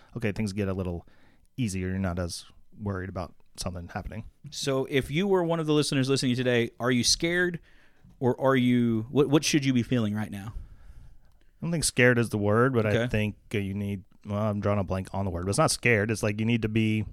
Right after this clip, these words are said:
Speaker 1: open your mind up and start,
Speaker 2: Okay.
Speaker 1: start running drills and putting
Speaker 2: I,
Speaker 1: things in place. And
Speaker 2: I, I think for me, if I'm the guy that's sitting here listening to this, you need to be on the edge of your seat right now and ready to attack. Like, you, this is, this is the stuff that you were made for as an entrepreneur. You can't sit back in the recliner going, "Oh, well, you know, the government just fucked me here," going hyperinflation. You know, you can't say that to yourself.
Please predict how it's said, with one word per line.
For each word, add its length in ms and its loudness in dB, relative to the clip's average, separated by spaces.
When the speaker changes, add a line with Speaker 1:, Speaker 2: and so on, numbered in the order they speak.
Speaker 1:
open 200 0
your 100 2
mind 240 2
up 140 -4
and 100 -12
start, 180 2
Speaker 2:
Okay. 160 -2
Speaker 1:
start 220 2
running 180 2
drills 420 2
and 200 -12
putting 180 -2
Speaker 2:
I, 60 0
Speaker 1:
things 160 0
in 80 -2
place. 340 -2
And 120 -4
Speaker 2:
I, 100 2
I 60 0
think 200 -2
for 140 2
me, 180 6
if 100 4
I'm 140 2
the 60 4
guy 240 2
that's 120 0
sitting 180 2
here 100 2
listening 320 2
to 40 2
this, 220 0
you 60 2
need 80 4
to 80 0
be 80 4
on 120 6
the 80 4
edge 160 2
of 60 2
your 80 4
seat 260 2
right 160 -4
now 280 -6
and 120 2
ready 180 8
to 160 4
attack. 460 -2
Like, 160 -2
you, 120 6
this 180 6
is, 140 0
this 240 4
is 140 0
the 100 4
stuff 400 2
that 180 -4
you 80 4
were 80 4
made 240 6
for 220 -2
as 160 2
an 60 2
entrepreneur. 520 0
You 120 4
can't 220 4
sit 240 4
back 180 4
in 80 2
the 120 4
recliner 320 4
going, 180 4
"Oh, 160 4
well, 260 4
you 60 0
know, 120 2
the 80 0
government 420 0
just 160 -2
fucked 260 -4
me 100 -2
here," 120 -2
going 220 2
hyperinflation. 680 0
You 60 4
know, 60 6
you 60 0
can't 240 4
say 220 6
that 140 -2
to 80 -4
yourself. 340 -2